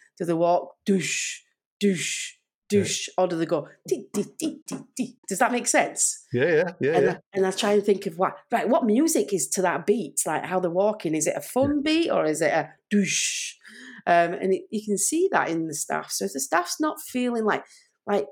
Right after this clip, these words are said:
Speaker 1: if they're not feeling healthy, they're not feeling on the ball, they feel sluggish, for example, they feel slow, you're gonna
Speaker 2: Yep.
Speaker 1: get the same result. And it's a bit like, um,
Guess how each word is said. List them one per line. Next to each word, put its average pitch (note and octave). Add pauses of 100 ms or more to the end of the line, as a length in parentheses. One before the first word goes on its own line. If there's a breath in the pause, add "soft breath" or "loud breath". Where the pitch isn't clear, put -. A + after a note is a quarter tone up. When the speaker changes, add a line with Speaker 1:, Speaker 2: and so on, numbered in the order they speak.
(380)
Speaker 1:
if G#3
they're B3+
not B3+
feeling B3+
healthy, E3+
they're F#3+
not -
feeling G#3+
on G3
the E3+
ball, A3
they F3
feel E3+
sluggish, - (220)
for G#3
example, E3
they D#3+
feel F3+
slow, - (320 soft breath)
you're G#3+
gonna B3
Speaker 2:
Yep. B3
Speaker 1:
get -
the G3
same F#3
result. D#3+ (420 soft breath)
And F#3+
it's F#3
a G#3+
bit E4+
like, B3
um, F3